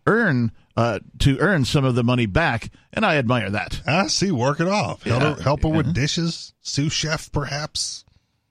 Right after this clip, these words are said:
Speaker 1: Uh, the, uh, there's a caption here on another picture of this lady. It says, "The pensioner who receives twelve hundred bucks every month says that the cost of groceries has increased every year, forcing her to scour for the best deal." Well, that's true. We all know about inflation. If you paid any attention to Free Talk
Speaker 2: Oh, yeah.
Speaker 1: Live at all,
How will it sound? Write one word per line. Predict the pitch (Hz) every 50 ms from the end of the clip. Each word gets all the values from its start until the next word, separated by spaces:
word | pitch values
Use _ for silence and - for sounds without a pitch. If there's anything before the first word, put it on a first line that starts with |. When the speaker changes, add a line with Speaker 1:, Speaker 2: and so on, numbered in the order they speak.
| _ _ _ - - _ _ _ -
Speaker 1:
Uh, | 104 107 107
the, | 107 107 107 113 113 113 110 110 110 110 107 110 110 110 107 107
uh, | 98
there's | 107 107 104 92 98
a | 95 95 - - - - _
caption | - 117 107 101 - - 104 95
here | 85 98 98
on | 95
another | 95 98 95 92 87 87
picture | - - 104 - - 92
of | 80 92
this | 90 87 - 90
lady. | 85 90 80
It | 71
says, | - - 95 78 87 82
"The | 80 82
pensioner | - - 135 131 - 120 113 117 107 104
who | 110
receives | 98 98 101 - - 113 107 104 98 - - - _ _ _ _ _ _
twelve | - 135 139 135 117
hundred | 135 135 127
bucks | 110 123 123 120 - -
every | 123 120 117 110
month | 110 120 120 110 - -
says | - - 117 110 110 110 101
that | 98 104 - -
the | -
cost | - 120 113 110 -
of | - 92
groceries | 104 107 95 110 107 92
has | 101 98 90
increased | 95 92 - 101 101 - - - 127
every | 147 143 131 110
year, | 95 113 113 87 71 85 - _ _ _ _ _ _ _ _
forcing | _ 110 110 101 - 101 92
her | 101 101
to | 95 90
scour | - - 98 78 78 87
for | 92 - 87
the | 78
best | 80 65 - - -
deal." | 73 65 71
Well, | 82 - -
that's | 78 - - -
true. | - - - - - - _ _ _ _ _ _
We | - 82 67
all | 78 80
know | 55 62 69
about | 62 62 -
inflation. | 67 - - - 69 60 - - - 69
If | 73 -
you | 73 -
paid | - 113 110 131
any | 160 156 151
attention | 139 - 143 127 110 127 113
to | 101
Free | - 113 110
Talk | - 110 104
Speaker 2:
Oh, |
yeah. | 101 110
Speaker 1:
Live | 101 95 90
at | 90 92
all, | 92 92 92